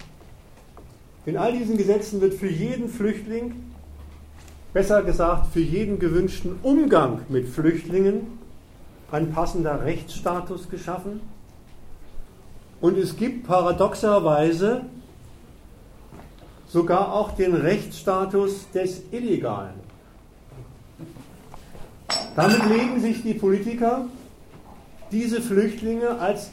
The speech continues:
ihre Rechtssubjekte zurecht, für die sie rechtlich zuständig sind,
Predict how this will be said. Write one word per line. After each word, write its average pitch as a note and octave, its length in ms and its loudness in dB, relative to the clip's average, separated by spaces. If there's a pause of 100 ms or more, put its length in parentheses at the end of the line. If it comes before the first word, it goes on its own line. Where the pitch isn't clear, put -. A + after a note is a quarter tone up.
ihre B3 760 2
Rechtssubjekte E3 1000 0
zurecht, F#3+ 580 -2 (1300)
für G3 160 6
die A3+ 240 2
sie A#3 260 0
rechtlich F#3 640 0
zuständig G#3+ 760 0
sind, A#3+ 260 -6